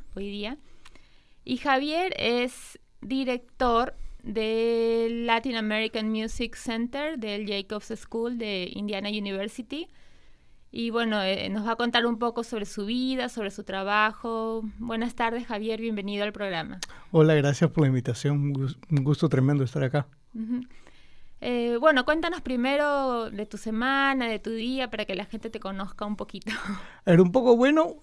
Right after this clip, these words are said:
Speaker 2: este, no sé, ha sido una semana relativamente tranquila. Ahora, yo trabajo para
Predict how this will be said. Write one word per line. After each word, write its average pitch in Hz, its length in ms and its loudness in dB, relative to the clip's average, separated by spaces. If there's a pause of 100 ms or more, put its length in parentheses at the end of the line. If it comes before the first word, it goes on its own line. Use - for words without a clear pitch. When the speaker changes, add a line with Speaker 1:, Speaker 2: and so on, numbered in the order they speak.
Speaker 2:
este, 151 1080 4
no 226 260 0
sé, 330 160 2
ha 247 80 6
sido 240 160 4
una 247 100 6
semana 214 460 8
relativamente 185 1040 8 (560)
tranquila. 175 600 6
Ahora, 165 340 10
yo 156 140 4
trabajo 165 340 8
para 131 460 4